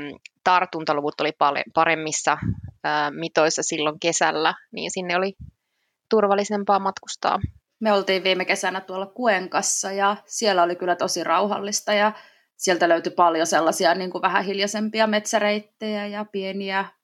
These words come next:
Speaker 2: sellaisia, mitä ne on jotkut metsäjärvet, missä pystyi käymään uimassa. Ja se oli kyllä, se oli kyllä aika ihana. Me oltiin siellä vähän yli viikko ja siellä oli kyllä tosi turvallinen fiilis, että siellä oli jotenkin niin paljon sitä lääniä, että eikä varmaan sitten niin suosittu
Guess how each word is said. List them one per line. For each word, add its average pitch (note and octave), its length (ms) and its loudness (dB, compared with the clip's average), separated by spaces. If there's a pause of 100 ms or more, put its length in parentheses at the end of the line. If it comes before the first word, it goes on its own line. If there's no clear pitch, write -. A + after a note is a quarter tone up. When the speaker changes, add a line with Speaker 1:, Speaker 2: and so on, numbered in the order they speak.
(120)
Speaker 2:
sellaisia, F3 440 -2
mitä E3+ 240 2
ne D#3+ 80 2
on D#3+ 60 6
jotkut G#3 200 -6
metsäjärvet, F3 1300 2 (200)
missä F3 320 -10
pystyi F#3 300 -6
käymään F#3 420 0
uimassa. F#3+ 560 -4
Ja G#3 220 0 (200)
se - 120 2
oli G3+ 120 4
kyllä, F3 440 2 (220)
se - 100 0
oli G#3+ 100 6
kyllä F#3+ 160 6
aika F3 140 4
ihana. D#3+ 280 2
Me D#3+ 100 4
oltiin D#3 180 -2
siellä F3 220 0
vähän F3 200 2
yli E3+ 180 -2
viikko F#3 680 0 (200)
ja - 320 -2
siellä F3+ 260 2
oli F3 100 2
kyllä E3 180 0
tosi - 540 -4
turvallinen G3 520 2
fiilis, G#3+ 460 0
että A3+ 140 -8
siellä G3 200 -2
oli G3 100 0
jotenkin G3+ 360 -2
niin G#3 140 -2
paljon G3 200 -2
sitä G#3 200 0
lääniä, G#3 500 2
että A#3 320 -6 (220)
eikä F3 240 0
varmaan F3+ 320 4
sitten G3 340 -2
niin G3+ 160 0
suosittu G#3+ 760 -2